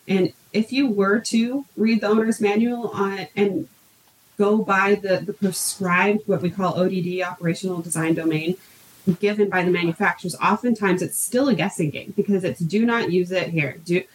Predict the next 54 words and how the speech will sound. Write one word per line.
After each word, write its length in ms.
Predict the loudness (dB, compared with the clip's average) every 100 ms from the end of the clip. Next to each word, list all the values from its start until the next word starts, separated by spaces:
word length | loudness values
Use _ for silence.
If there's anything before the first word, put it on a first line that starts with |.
| _ -4
do 140 | 0
not 260 | 2 0 0
use 240 | 0 2
it 120 | 0
here. 140 | 0 -2
It 180 | 0 0
may 260 | 2 2
not 240 | 2 0 -2
operate 520 | -2 -2 -2 -2 -2
correctly 520 | -2 -2 -2 0 0 2
in 180 | 2
these, 360 | 2 2 0 -2
all, 340 | -4 0 0 -4 -4
you 160 | -2
know, 180 | -2 -2
all 260 | 0 2 2
of 120 | 2
the 80 | 0
scenarios 480 | 0 0 2 0 0
ever 280 | -2 -2 -6
that 120 | -6
have 100 | -4
ever 240 | -4 -4
been 140 | -4 -4
invented, 380 | -2 -4 -6 -4
right? 320 | 0 0 -2 -8 _ _ _
And 360 | 0 0 0 -2
so 220 | -2 0
then 240 | 2 0 0
you 260 | -2 -4
are 180 | -2 -4
left 280 | -2 -4 -2
as 200 | -4 -2
the 80 | -2
driver 680 | 0 0 2 2 0 -2 -8 _ _ _ _ _ -2
to 100 | 2
make 180 | 2 2
assumptions 680 | 0 0 0 0 0 0
on 260 | 0 2 2
when 160 | 2 2
you 80 |
think 200 | 2 -2
that 140 | -4 -6
it 160 | -6 -10 -4
is 240 | 0 0
safe 280 | -2 -4 -4
to 120 | -8 -8
use, 340 | -8 -18 -20 _ _ _
right? 240 | 2 2 4
And 120 | 4
that's, 220 | 4 2
that's 260 | 0 0 2
not 280 | 2 0 -2
fair. 320 | -2 -2 -10